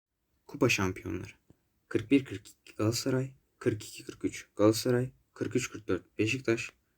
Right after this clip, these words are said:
kırk dört kırk beş Fenerbahçe, kırk beş kırk altı Beşiktaş, kırk altı kırk yedi Fenerbahçe Beşiktaş finali oynanamadı. İstanbul Şildi ve İstanbul Kupası bu kadardı.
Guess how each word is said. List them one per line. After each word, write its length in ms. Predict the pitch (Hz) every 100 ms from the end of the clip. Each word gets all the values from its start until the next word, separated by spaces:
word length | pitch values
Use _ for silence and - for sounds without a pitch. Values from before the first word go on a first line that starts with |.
| _
kırk 220 | - 107
dört 160 | 123 123
kırk 220 | - -
beş 260 | 90 - -
Fenerbahçe, 640 | - 110 117 98 - 113 117 _ _ _
kırk 200 | - -
beş 160 | 131 -
kırk 240 | 113 107
altı 360 | 90 - 95 -
Beşiktaş, 560 | 104 107 139 127 135 - _ _
kırk 240 | - 127 110
altı 220 | 107 131
kırk 240 | 117 107
yedi 260 | 87 107 147 _ _
Fenerbahçe 500 | 113 120 104 98 92
Beşiktaş 340 | 110 107 95
finali 300 | - 92 95
oynanamadı. 540 | 113 107 95 92 95 - _ _ _ _ _ _ _ _ _ _ _ _ _ -
İstanbul 420 | - 170 139 104
Şildi 300 | - 87 85
ve 60 | 90
İstanbul 380 | - - 127
Kupası 400 | 98 - 98 -
bu 60 | 151
kadardı. 420 | 101 92 95 -